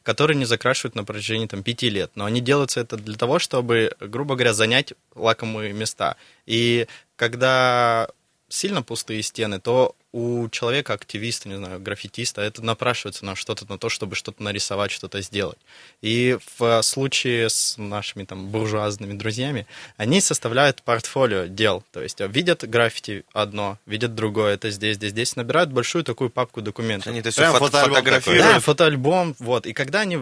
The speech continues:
Speaker 1: хоть он попался хоть на одном, они сразу приписывают ему штрафы
Speaker 2: И
Speaker 1: за всё.
Speaker 2: предъявляют
Speaker 1: Да.
Speaker 2: сразу
Speaker 1: Ой.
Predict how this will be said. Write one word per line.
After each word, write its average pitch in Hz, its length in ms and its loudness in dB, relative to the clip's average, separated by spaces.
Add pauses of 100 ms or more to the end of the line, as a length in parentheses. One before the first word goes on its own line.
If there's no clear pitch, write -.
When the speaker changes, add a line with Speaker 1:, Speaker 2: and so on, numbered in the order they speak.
(160)
Speaker 1:
хоть 135 320 -8
он 117 220 -4 (100)
попался 127 460 0
хоть - 200 -4
на 123 120 2
одном, 147 300 0
они 123 120 0
сразу 139 320 2
приписывают - 440 -8
ему 113 160 -6
штрафы - 340 -4
Speaker 2:
И 104 40 -4
Speaker 1:
за 110 120 0
всё. 104 100 0
Speaker 2:
предъявляют 107 580 0
Speaker 1:
Да. 117 300 -2 (160)
Speaker 2:
сразу 101 520 -2
Speaker 1:
Ой. 113 140 -2